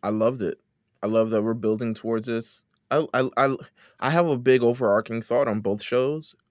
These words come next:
that I'll share when we, you know, when we're wrapping this thing up. But I love the promo. I thought he, he, he's, he's off his rocker, and it's a great way to, you know, promote this entire thing going on. So,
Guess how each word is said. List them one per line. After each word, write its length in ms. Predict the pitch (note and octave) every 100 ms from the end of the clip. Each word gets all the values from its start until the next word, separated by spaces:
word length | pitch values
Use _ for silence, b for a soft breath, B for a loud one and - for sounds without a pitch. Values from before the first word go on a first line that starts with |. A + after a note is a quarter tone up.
| G2+
that 100 | G2+
I'll 120 | G2
share 360 | - G#2+ G2 F#2+
when 200 | F#2 F#2
we, 340 | F2 D#2+ E2+ -
you 160 | E2+
know, 120 | D#2 C#2
when 160 | F2+
we're 80 | F2
wrapping 320 | F2 F2+ F#2
this 140 | F#2 -
thing 220 | G2 G2+
up. 140 | G#2
But 140 | - B2
I 20 |
love 180 | C3 C#3
the 80 | C#3
promo. 440 | - D#3 - - - -
I 80 | G#2
thought 160 | B2+
he, 400 | A#2 A2+ - A2
he, 60 | G#2+
he's, 360 | A2+ G#2+ G#2+ _
he's 240 | A#2 A2+ -
off 240 | F#2 A#2 -
his 160 | A#2
rocker, 480 | G#2 A#2+ C#3+ - A2+ _ _ _ _
and 220 | A#2 A#2
it's 140 | A#2+ C3+
a 40 |
great 280 | B2+ B2 A2+
way 120 | A#2+
to, 300 | A2+ A2+ G#2 -
you 80 | G#2+
know, 160 | F#2+ F#2+
promote 460 | - A2 G#2 G#2 _ _ -
this 180 | G#2+ -
entire 360 | G#2+ G#2+ F#2+
thing 220 | G2 F#2+ F#2
going 220 | F#2 F#2+
on. 220 | G2+ D#2
So, 280 | - C#2+ F2